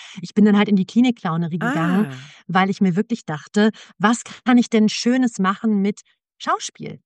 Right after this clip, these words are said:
Speaker 1: Klar, du kannst auch Kindertheater spielen und so, aber das ist noch mal was ganz Besonderes. Ich hab für Kinder auf Krebsstationen gespielt, in Hospizen, ähm, auch für Menschen mit Demenz in Altenheimen. Und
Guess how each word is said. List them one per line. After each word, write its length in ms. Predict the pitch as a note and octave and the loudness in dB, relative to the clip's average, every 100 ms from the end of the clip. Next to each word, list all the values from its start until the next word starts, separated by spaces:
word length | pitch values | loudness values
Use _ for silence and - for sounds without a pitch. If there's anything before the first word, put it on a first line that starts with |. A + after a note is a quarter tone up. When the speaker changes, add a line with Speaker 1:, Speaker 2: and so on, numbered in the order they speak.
| _ | _
Speaker 1:
Klar, 240 | - E4 | 0 2
du 80 | F#3 | 2
kannst 180 | - F3+ | 2 0
auch 80 | D#3+ | 2
Kindertheater 600 | A#3 A#3+ - G#3+ G3 G3+ | 4 4 2 -4 -4 -6
spielen 240 | - A3 G3 | 0 2 2
und 80 | |
so, 80 | F#3+ | 0
aber 160 | G3 F#3+ | -2 -2
das 180 | G#3 A3+ | -4 -4
ist 120 | A3 | -2
noch 100 | A3 | 0
mal 160 | A3 G3+ | 0 0
was 180 | F#3+ | -4
ganz 300 | - F#3 G3+ - | -6 -4 -4 -6
Besonderes. 600 | D3+ D3 D3+ D3 C#3+ - - - - - _ - | -12 -10 -10 -10 -12 -14 -20 -20 -20 -20 _ -4
Ich 160 | - | 0
hab 140 | G3+ - | 0 0
für 480 | G3 F#3 F3+ F3 F3+ | 2 4 4 2 0
Kinder 380 | - A#3+ A#3 G3+ | 2 4 4 2
auf 100 | F#3 | -2
Krebsstationen 680 | - B3 - G#3 - G#3 G3+ | 0 0 0 -2 2 4 4
gespielt, 540 | F#3+ - G3 G3 F#3+ | 2 -4 -2 0 0
in 180 | F#3 F3+ | -2 -4
Hospizen, 760 | E3 - G#3+ G#3+ - G#3 F#3+ F#3 | -4 -4 -2 -4 -2 0 2 2
ähm, 280 | - F3 E3+ | -2 -2 -2
auch 180 | - G3 | -2 -4
für 320 | - F#3+ F3+ | 0 2 4
Menschen 300 | F#3 G3 G#3+ | 4 2 2
mit 140 | F#3+ F3+ | 0 0
Demenz 380 | E3+ F#3+ C4 - | -2 -2 -4 -6
in 80 | F3 | -8
Altenheimen. 680 | E3+ F#3 G#3+ G3+ G#3 G#3+ G#3 _ _ _ _ _ - | -6 -2 0 2 4 2 0 _ _ _ _ _ -6
Und 380 | G#3+ A3 G#3+ | 0 2 2